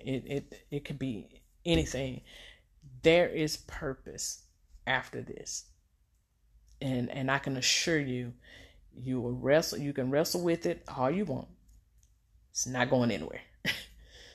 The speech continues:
Trust me when I tell you that. It's not going anywhere. If that's your purpose, whatever it is. And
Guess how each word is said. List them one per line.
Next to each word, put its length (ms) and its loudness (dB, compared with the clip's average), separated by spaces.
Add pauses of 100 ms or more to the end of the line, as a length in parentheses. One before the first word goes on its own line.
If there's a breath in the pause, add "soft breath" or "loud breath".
(280 loud breath)
Trust 420 0
me 160 0
when 180 4
I 80 2
tell 160 4
you 220 4
that. 240 -6 (100)
It's 220 4
not 260 0
going 280 -4
anywhere. 340 -12 (180)
If 140 -2
that's 240 6
your 80 6
purpose, 500 -4
whatever 260 4
it 120 2
is. 420 -4 (480 loud breath)
And 400 6